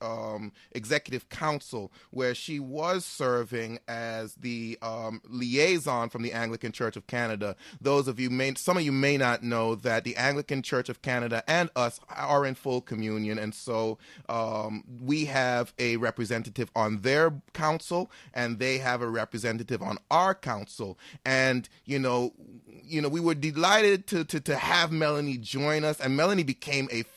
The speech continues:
fast friend of mine because she's just so awesome, so wonderful, um, and, and, and really, you know, when we talk about allies, you know, creating safe space for people, uh, she really was a safe space for me on council. And so I'm kinda mad at her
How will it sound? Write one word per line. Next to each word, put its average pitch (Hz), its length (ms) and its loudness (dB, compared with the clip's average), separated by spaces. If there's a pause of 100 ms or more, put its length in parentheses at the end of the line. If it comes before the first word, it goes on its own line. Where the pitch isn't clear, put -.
fast 151 560 4
friend 131 300 -4
of 101 100 -10
mine 120 420 -2
because 127 280 -8
she's 123 220 -10
just - 280 -6 (220)
so 175 420 0
awesome, 151 440 4
so 165 160 -4
wonderful, 147 720 -2 (240)
um, 123 680 2
and, 139 280 0
and, 143 200 0
and 147 260 2
really, 190 340 2 (180)
you 156 120 -2
know, 147 220 0 (140)
when 156 180 -4
we 160 100 -6
talk 180 220 -2
about 139 320 -4
allies, 120 640 2
you 117 100 -8
know, 113 80 -6
creating 123 500 -4
safe 135 320 -6
space 135 360 -6
for 135 100 -14
people, 143 500 -6 (260)
uh, 123 140 -6
she 147 220 -8
really 151 360 0
was 139 300 -2
a 139 60 -6
safe 190 260 2
space 202 340 -2
for 180 120 -6
me 202 240 -2
on 151 160 2
council. 175 580 -6 (220)
And 147 240 2
so 180 180 0
I'm 160 120 4
kinda 269 360 4
mad 175 580 4
at 143 180 2
her 101 360 -6